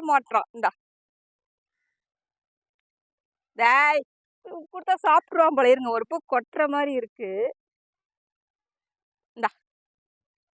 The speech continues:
இத பாருங்களேன், பில்லு கொடுக்குற சாப்பிட மாட்றான். என்னன்னா, "நான் டெய்லி இதுதான் சாப்பிடுறேன், எனக்கு போர் அடிக்குது போ"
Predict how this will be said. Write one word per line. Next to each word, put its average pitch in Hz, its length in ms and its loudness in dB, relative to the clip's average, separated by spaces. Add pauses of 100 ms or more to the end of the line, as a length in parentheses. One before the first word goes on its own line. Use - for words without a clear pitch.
(3500)
இத 254 80 -4
பாருங்களேன், 226 560 -2 (560)
பில்லு 349 240 -6
கொடுக்குற 302 340 -2
சாப்பிட 277 340 2
மாட்றான். 247 340 -2
என்னன்னா, 294 380 -2
"நான் 247 220 0
டெய்லி 311 220 0
இதுதான் 302 360 -2
சாப்பிடுறேன், 277 400 -2
எனக்கு 254 220 -8
போர் 311 260 4
அடிக்குது 254 340 -4
போ" 294 140 4